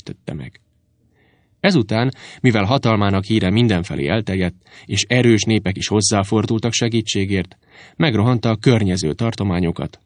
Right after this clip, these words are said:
azaz Moéziát, Görögországot, Makedóniát és mindkét Trákiát. Ezek a vidékek ugyanis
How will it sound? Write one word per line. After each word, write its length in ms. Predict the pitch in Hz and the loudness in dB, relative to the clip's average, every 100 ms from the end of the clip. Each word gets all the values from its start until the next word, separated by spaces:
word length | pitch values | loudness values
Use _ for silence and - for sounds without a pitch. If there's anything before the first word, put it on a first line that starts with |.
| _ - | _ -4
azaz 400 | 127 113 90 - _ - - - | 0 0 -2 -8 _ -20 -20 -4
Moéziát, 800 | 113 120 131 131 139 143 139 _ _ - | 0 4 2 2 0 0 -4 _ _ -12
Görögországot, 1040 | 107 113 117 117 113 - 110 101 92 - _ - | 0 2 2 2 0 0 -4 -6 -6 -10 _ -6
Makedóniát 960 | 113 123 135 117 110 98 92 87 87 - _ _ | 0 2 2 2 2 2 0 -2 -6 -16 _ _
és 240 | - 156 156 | -2 0 4
mindkét 540 | 135 85 - 92 - | 2 2 0 -2 -2
Trákiát. 640 | - 87 71 - 67 57 - _ _ _ _ _ _ _ _ - | -4 -4 -4 -10 -10 -12 -16 _ _ _ _ _ _ _ _ -4
Ezek 260 | 185 160 101 | 0 0 0
a 60 | |
vidékek 380 | 120 139 117 107 | 0 0 0 -2
ugyanis 360 | 104 101 95 | 0 0 0